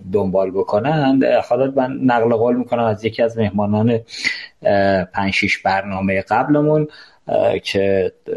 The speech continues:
ایشون هم اذعان می‌کردن ما در حوزه بانک مرکزی هم حتی مشخصاً حوزه نظارت بانک مرکزی این ضعف رو داریم که اونجا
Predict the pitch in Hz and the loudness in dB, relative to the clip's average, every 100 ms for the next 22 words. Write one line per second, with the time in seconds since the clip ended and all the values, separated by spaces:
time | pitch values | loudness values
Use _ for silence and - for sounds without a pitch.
0 | 90 - 98 120 123 135 143 110 - 107 | -4 -2 -2 0 0 0 0 -2 -2 -2
1 | 131 127 131 131 135 135 120 120 135 110 | -2 0 0 0 -2 -2 0 0 2 0
2 | 101 95 107 104 98 127 170 113 107 95 | 2 0 2 0 0 0 0 0 -2 -2
3 | 101 95 92 90 - 95 90 160 147 110 | -2 -2 -2 -2 -2 -4 0 -2 -2 -2
4 | 98 - 123 135 - 123 113 107 - 98 | -4 -2 -4 -2 -2 -2 -2 -2 -2 -2
5 | - 120 107 98 98 120 123 - 110 98 | -2 0 0 0 0 0 0 0 0 0
6 | 98 92 92 90 92 92 - 95 90 - | 2 0 0 -2 -2 -2 0 0 0 -2
7 | 95 131 143 131 208 139 - 151 135 131 | -2 2 2 2 2 0 0 0 2 2
8 | 147 156 151 139 110 110 123 | 2 2 -2 0 0 2 2